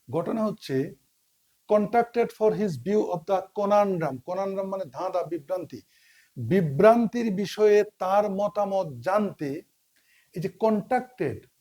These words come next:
মূলত ছিল when he was contacted, যখন তাকে যোগাযোগ করা হয়েছিল। লক্ষ্য করুন, when he was contacted, when he was, এটা বাদ, সংক্ষেপ করা ফলা-, ফেলা হয়েছে কন্ট্যাক্টেড।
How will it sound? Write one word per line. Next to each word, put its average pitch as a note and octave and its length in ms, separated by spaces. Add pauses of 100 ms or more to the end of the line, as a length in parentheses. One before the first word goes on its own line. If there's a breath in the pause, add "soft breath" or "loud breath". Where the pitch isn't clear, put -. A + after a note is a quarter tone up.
(100)
মূলত G3 340
ছিল C#3+ 260 (540)
when C4 400
he A3+ 200
was A#3+ 220 (180)
contacted, G#3 640 (520)
যখন A3+ 520
তাকে A#3 380
যোগাযোগ A3 540
করা G3 300
হয়েছিল। G3 540 (160)
লক্ষ্য G3 280
করুন, F3+ 240 (420)
when A#3 440
he F3+ 280
was G#3+ 140 (140)
contacted, G#3 560 (420)
when G#3+ 320 (160)
he G#3 140
was, G#3+ 180 (120)
এটা G#3 180
বাদ, B3 360 (640)
সংক্ষেপ A#3 500
করা F3+ 300
ফলা-, E3+ 560
ফেলা G3 220
হয়েছে D#3+ 260
কন্ট্যাক্টেড। F3+ 680